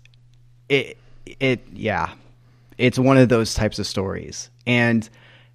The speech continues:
the cool thing about this is at the end, it's such an inspirational story because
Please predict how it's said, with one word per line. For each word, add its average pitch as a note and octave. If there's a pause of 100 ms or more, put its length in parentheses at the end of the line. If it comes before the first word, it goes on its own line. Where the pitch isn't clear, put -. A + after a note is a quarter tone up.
the D3
cool G3+
thing G3+
about G#2+
this E3
is G#2 (140)
at A2+
the A#2+
end, C3 (520)
it's C#3+
such -
an D3
inspirational A#2+
story G#2 (460)
because C3